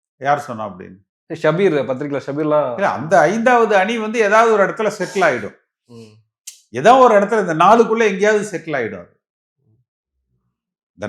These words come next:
Speaker 1: நாலுக்குள்ள செட்டில் ஆயிடும்.
Speaker 2: மொத்தமாக இ பி எஸ் தான், இ பி எஸ் னுடைய அரசியல் வாழ்க்கையை தான்.
Speaker 1: இல்ல, அதிமுகவினுடைய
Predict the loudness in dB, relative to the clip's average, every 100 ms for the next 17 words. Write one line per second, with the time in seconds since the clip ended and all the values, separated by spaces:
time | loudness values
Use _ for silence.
0 | 0 2 2 0 -2 -4 -12 -10 -12 -14
1 | _ _ _ _ _ _ _ _ _ _
2 | _ _ -12 -8 -2 2 2 0 0 -2
3 | 0 -2 0 0 -2 -2 -4 -4 -6 -4
4 | -4 -4 -6 -6 -6 -8 -6 -6 -6 -8
5 | -16 _ _ _ _ _ _ _ _ _
6 | _ _ -6 -4 -4 -2 2 2 0 -4
7 | -2 2 2 2 0